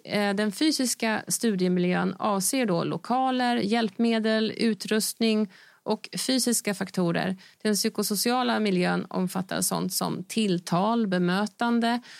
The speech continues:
både i un-, undervisningssammanhang och i sociala aktiviteter och olika former av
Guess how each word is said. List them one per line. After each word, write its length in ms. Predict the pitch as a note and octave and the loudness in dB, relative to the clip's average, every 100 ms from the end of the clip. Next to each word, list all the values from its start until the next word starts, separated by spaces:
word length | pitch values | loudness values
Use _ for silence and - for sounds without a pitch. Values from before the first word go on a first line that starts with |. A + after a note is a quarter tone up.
| - _ | -20 _
både 280 | G#3+ G3+ G#3 | 0 0 2
i 380 | C4 A3+ C3+ G#3+ | 2 2 2 2
un-, 80 | F#3 | 0
undervisningssammanhang 1400 | - G#3+ F#3+ F#3+ F#3 - G3 F#3 - F#3+ F#3+ G3+ B3 G3+ F3+ | 0 2 2 2 0 0 0 0 0 0 2 0 0 0 -2
och 340 | A3+ A#3 - | -2 -4 -2
i 200 | F#3 F3+ | 0 0
sociala 500 | - F#3 F#3+ F3+ F3+ | 0 0 0 2 0
aktiviteter 1000 | F3 - F#3+ F#3+ - D4 G#3 - F3+ - | -2 -2 -4 -2 0 0 0 -2 -4 -2
och 220 | F3+ - | -6 -2
olika 280 | F#3+ F3 G3 | -2 0 -4
former 380 | - G#3+ F#3+ F3 | -4 -2 0 0
av 140 | - | -2